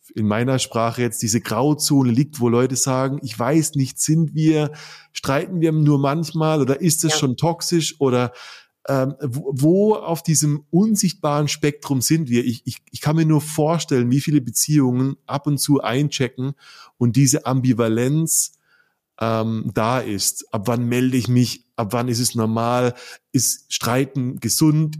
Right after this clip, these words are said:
Speaker 1: Ist immer Harmonie gesünder? Das, ich, ich glaube, da gibt's so viele Fragen, die uns im Kopf rumschwirren, die mir gerade rumschwirren.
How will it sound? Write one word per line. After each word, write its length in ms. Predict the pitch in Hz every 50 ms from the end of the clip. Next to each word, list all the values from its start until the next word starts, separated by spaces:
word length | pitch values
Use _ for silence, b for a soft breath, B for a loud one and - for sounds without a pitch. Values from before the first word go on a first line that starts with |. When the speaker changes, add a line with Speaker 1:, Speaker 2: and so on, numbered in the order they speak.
| -
Speaker 1:
Ist 300 | - 123 - - - -
immer 280 | - 143 147 151 131 123
Harmonie 480 | 131 131 127 131 131 131 135 143 151 143
gesünder? 720 | 156 165 - - 139 139 147 151 151 151 147 147 147 151 B B B B B B B B _
Das, 320 | - 123 120 - - - _
ich, 180 | - 123 - - -
ich 100 | 117 -
glaube, 220 | - 123 123 123 123
da 60 | 123
gibt's 220 | - 123 - -
so 100 | - 156 151
viele 220 | 151 175 143 139
Fragen, 400 | 123 - - 127 127 135 135 127
die 80 | 113 110
uns 160 | 113 113 - -
im 80 | 110
Kopf 280 | 101 - 131 123 - -
rumschwirren, 520 | 110 107 98 - - - 107 101 107 123 110
die 100 | 101 104
mir 340 | 101 113 120 131 147 160 151
gerade 280 | 151 104 98 98 95
rumschwirren. 720 | 92 - 98 101 95 - - 101 107 104 110 123 143 151